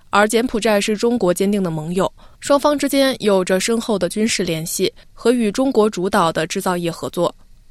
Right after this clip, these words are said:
柬埔寨近一半的工厂由中国投资和经营，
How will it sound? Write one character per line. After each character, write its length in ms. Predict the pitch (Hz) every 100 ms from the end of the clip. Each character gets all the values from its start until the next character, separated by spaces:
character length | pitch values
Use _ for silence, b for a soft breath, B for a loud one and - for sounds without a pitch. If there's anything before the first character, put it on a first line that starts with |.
| b b b
柬 160 | 220 262
埔 120 | 277
寨 180 | 226 220
近 260 | 240 226
一 80 | 208
半 220 | 220 254
的 100 | 220
工 220 | 185 233 262
厂 300 | - 165 -
由 200 | 180 185
中 160 | 202
国 120 | 190
投 200 | 175 147
资 140 | 165 180
和 140 | 165
经 200 | 170 185
营， 220 | 175 156